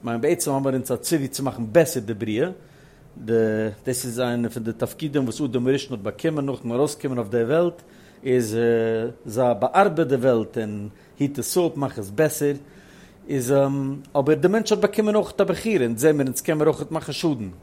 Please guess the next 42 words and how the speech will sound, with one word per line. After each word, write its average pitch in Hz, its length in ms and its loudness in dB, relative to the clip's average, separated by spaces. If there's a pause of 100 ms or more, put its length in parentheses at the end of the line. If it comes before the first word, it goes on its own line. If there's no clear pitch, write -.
(360)
די 156 220 4
נקודה 190 400 -2
איז, - 360 -4
אז, 170 480 -2
אה, 170 320 4 (300)
דער 147 160 4
אייבערשטער 208 480 2
האט 160 180 0
אrangelegt 160 600 2
אלס 135 180 0
א 139 60 2
חלק 165 440 0
אין 185 120 -2
די 165 100 2
חוק - 280 -2
הטבע, 156 500 2 (160)
אז 139 220 0
דער 143 140 2
מענטש 220 380 -2
האט 180 140 0
א 170 40 2
גע-, 135 180 -2 (160)
האט 135 200 -4
א - 20 2
בחורה, 135 540 0
אין 160 140 -4
א 127 40 2
געוויסע 147 380 -4
בכינne, 123 500 -2 (440)
אויף, - 340 -2 (140)
אויף 139 140 -2
א 143 40 2
געוויסע, 143 840 4 (500)
א 127 100 -4
געוויסע 151 300 0
פארנעם, 147 460 2
אויף 196 400 -8
וויפיל 151 200 -4
דאס 147 180 4
גוט 151 200 0
עליון 139 360 4
לאט, 117 460 0